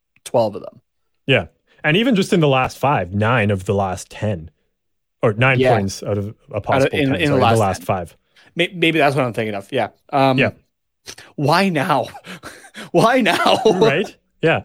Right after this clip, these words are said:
Speaker 2: I mean, to be fair, it is, you know, increasing the value of some of the guys in anticipation of the trade deadline, like, whoever we're gonna be trading.
Speaker 1: Yeah.
Speaker 2: Um, it, it does make them look a little more enticing, I guess. But the,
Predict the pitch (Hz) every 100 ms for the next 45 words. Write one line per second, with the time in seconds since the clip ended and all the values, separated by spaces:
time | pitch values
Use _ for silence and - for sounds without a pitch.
0 | - 196 240 226 - _ _ 220 247 -
1 | 175 139 151 175 156 - 151 160 143 135
2 | - 135 156 139 110 101 110 120 117 104
3 | 123 113 110 113 101 98 107 113 101 -
4 | _ _ - 123 123 - _ _ _ _
5 | _ _ _ _ _ _ _ 120 117 131
6 | 117 117 113 139 123 113 107 123 123 127
7 | 135 131 107 - 120 107 107 104 104 104
8 | 104 101 101 98 123 120 98 95 - _
9 | - 101 98 107 110 117 113 104 107 101
10 | 117 113 107 117 117 117 117 113 120 120
11 | 139 127 127 131 143 - _ _ _ -
12 | - 143